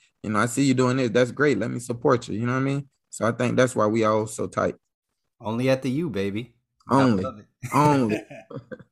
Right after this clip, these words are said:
Speaker 2: Hey, so Brandon, let's kick it back. Like, you're from Apopka, Florida, correct?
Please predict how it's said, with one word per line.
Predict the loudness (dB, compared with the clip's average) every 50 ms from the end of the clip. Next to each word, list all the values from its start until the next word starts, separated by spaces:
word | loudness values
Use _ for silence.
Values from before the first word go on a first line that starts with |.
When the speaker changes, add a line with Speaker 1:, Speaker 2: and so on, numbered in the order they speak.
| _ _ _ _ -20 -20 -18 -18 -18 -20 _ _ _ _ _ _ _ -20 -20 -10 -2
Speaker 2:
Hey, | 2 2 4
so | 4 4 4 4
Brandon, | 6 6 6 6 6 4
let's | 2 0
kick | 2 0 2 2 2
it | 2 2
back. | 4 4 4 2 0 -4 -10 _ -12 -8
Like, | -8 -8 -8 -10 -14 _ _ _ _ _ _ -4
you're | -2 0 0
from | 2 4 4 4 4
Apopka, | 4 2 2 4 4 4 4 2 0 -6 -6
Florida, | -6 -6 -4 -2 -2 0 -2 -4
correct? | -4 -2 0 0 0 0 -4 -10 -20